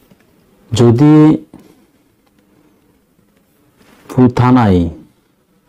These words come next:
মামলা না আনে, আপনার যদি কোনো অভিযোগ না আনে, তাহলে আপনারা কি করবেন?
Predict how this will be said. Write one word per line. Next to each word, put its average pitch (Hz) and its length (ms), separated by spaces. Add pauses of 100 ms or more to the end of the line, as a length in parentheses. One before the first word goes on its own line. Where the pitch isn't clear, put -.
(680)
মামলা 107 480 (280)
না 110 180
আনে, 90 220 (1500)
আপনার 107 280
যদি 101 260
কোনো 110 140 (100)
অভিযোগ 104 360
না 104 160
আনে, 90 220 (920)
তাহলে 107 220
আপনারা 101 240
কি 127 180
করবেন? 92 360